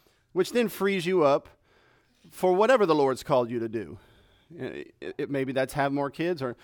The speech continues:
maybe that's other things. But, um, but you gotta, you want your kids to give you rest, and you want him to, them to give you delight in your heart. Amen? All right. Um, how your kids turn out is not arbitrary. It's not arbitrary. God's not up there spinning some sort of,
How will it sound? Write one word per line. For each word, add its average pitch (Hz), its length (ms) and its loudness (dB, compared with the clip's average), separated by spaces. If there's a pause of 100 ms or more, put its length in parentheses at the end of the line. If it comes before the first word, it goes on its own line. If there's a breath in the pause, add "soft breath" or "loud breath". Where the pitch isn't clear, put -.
(140 soft breath)
maybe 139 240 -4
that's 147 240 -2
other 220 220 2
things. 107 440 -10
But, 131 280 -4
um, 113 300 -4
but 127 140 -6
you 123 120 -10
gotta, 135 340 2 (340 soft breath)
you 139 140 -4
want 147 160 0
your 131 60 -4
kids 127 260 -6
to 110 60 -12
give 113 180 -4
you 107 140 -6
rest, 123 440 -4
and 120 160 -4
you 120 80 -2
want 127 180 -2
him 131 120 -4
to, 113 160 -8
them 117 360 -6
to 123 100 -10
give 120 200 -8
you 120 200 -8
delight 113 720 -4 (200 soft breath)
in 127 120 -8
your 120 100 -6
heart. 113 460 -6 (120)
Amen? 143 460 -2 (720 soft breath)
All 117 60 -6
right. 120 240 -2 (880)
Um, 123 240 -4 (340 loud breath)
how 170 360 4
your 170 300 0
kids 156 440 -2
turn 160 260 -2
out 147 380 2
is 151 160 -4
not 196 320 0
arbitrary. 139 920 0
It's 120 160 -10
not 185 180 0
arbitrary. 185 640 -2
God's 156 320 0
not 185 140 0
up 180 100 -4
there 175 160 -4
spinning 170 380 -6
some 170 200 -6
sort 160 220 -8
of, 151 100 -2